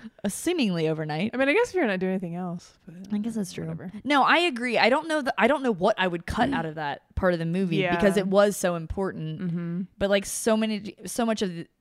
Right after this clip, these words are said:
Speaker 1: other parts of the movie were, like, moving the plot forward. So I was
Speaker 2: Right.
Speaker 1: like, "I don't know how you would cut that." But then I do
Speaker 2: Yeah.
Speaker 1: agree. I think it was big for his character,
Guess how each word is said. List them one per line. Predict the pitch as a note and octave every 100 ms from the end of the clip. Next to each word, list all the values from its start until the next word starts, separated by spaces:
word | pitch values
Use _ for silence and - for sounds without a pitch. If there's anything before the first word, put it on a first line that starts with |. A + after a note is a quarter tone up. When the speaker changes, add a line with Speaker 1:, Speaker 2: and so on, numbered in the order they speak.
| _
Speaker 1:
other | G3 G3+ F#3+
parts | F#3+ F3+
of |
the | F3+
movie | F3+ E3+ E3
were, | D#3+
like, | D#3+ D#3
moving | F#3 F3 D#3+
the | D3
plot | - E3 -
forward. | - D3 A2 - -
So |
I | E3+
was |
Speaker 2:
Right. | D#3+
Speaker 1:
like, | D#3+
"I |
don't | E3+
know | E3 E3
how | D#3+
you | D#3+ D#3
would | D#3+
cut | - D#3+ -
that." | E3 D#3 -
But | F3+
then | F#3
I | F3+
do | F3+ A3+
Speaker 2:
Yeah. |
Speaker 1:
agree. | G#3+ F#3+ F3
I | D#3+
think | F3+
it | E3+
was | E3+ D#3
big | F3+ E3+
for | -
his | E3 D3+
character, | - D#3+ D#3+ - F3 E3+ E3